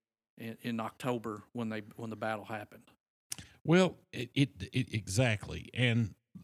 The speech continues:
Speaker 2: you know better than I do because you've had to investigate, and I've only investigated from, uh, over time in history, and you've investigated live events. So, um, that is a very good insight into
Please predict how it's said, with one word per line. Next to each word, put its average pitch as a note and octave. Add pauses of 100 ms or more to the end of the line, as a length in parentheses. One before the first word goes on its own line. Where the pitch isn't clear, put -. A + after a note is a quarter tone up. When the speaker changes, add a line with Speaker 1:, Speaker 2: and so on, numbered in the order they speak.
(220)
Speaker 2:
you C#3
know A#2
better A2
than G2
I C3
do G#2
because G2+
you've A#2+
had A#2+
to G#2
investigate, F#2+
and G2+
I've C#3
only G#2
investigated G#2
from, D#2 (180)
uh, E2 (100)
over G#2
time A2
in E2+
history, F#2+
and F#2+
you've G#2+
investigated F#2+
live F#2+
events. F#2+ (520)
So, G#2+ (200)
um, F#2 (120)
that A#2+
is F#2+
a F2+ (120)
very A#2
good G#2
insight G#2+
into F#2+